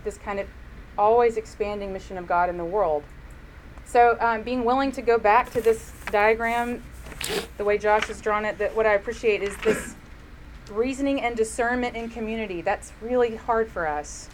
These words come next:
But we have to trust that the Spirit works through the community of faithful people, and that we have the means to have this dialogue with each other, that we can look to all the resources that are beyond the church and within it to have this dialogue with each other and look to how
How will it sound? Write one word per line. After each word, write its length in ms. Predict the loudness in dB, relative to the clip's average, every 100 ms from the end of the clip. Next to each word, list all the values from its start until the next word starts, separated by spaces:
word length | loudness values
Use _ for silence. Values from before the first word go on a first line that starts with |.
| -18 -18 -18 -12 0
But 160 | 2
we 80 | 4
have 160 | 2 2
to 60 | 0
trust 420 | 0 6 6 4
that 120 | -8
the 80 | -8
Spirit 420 | -8 0 2 2
works 320 | 2 0 0 -6
through 200 | -4 -2
the 60 |
community 520 | -4 -6 -8 -6 -4 -4
of 100 | -4
faithful 320 | -6 -8 -12
people, 360 | -14 -8 -6 -6 -10 -18 -18 -18 -18 -18 -18 -18 -10 -4
and 160 | 2
that 140 | 2 2
we 140 | -2
have 520 | 2 6 8 8 4 -4
the 60 | -4
means 460 | -2 -2 -2 -4 -4
to 100 | -4
have 500 | 0 4 6 4 0
this 200 | -4 0
dialogue 520 | 2 4 6 4 2
with 140 | -6
each 160 | -8 -2
other, 440 | 0 2 2 0 -6 -18 -20 -4
that 140 | -2
we 100 | -2
can 360 | -2 -4 -4 -6 -4
look 180 | -2 -2
to 80 | 0
all 200 | 2 2
the 100 | 2
resources 580 | 0 -2 0 -2 -2 -2
that 140 | -2
are 80 | -2
beyond 460 | -6 -4 -2 0 -2
the 40 |
church 380 | -4 -2 0 -2 -6
and 200 | -6 -4
within 280 | -4 -4
it 180 | -4 -6 -10 -18 -20 -18 -8
to 60 | -4
have 320 | 2 4 4
this 180 | 0 -4 -10 -4
dialogue 360 | 0 2 2
with 140 | 0 -6
each 160 | -4
other 220 | -2 -2 -4
and 100 | -6
look 140 | -8
to 100 | -8
how 300 | -4 -2 -2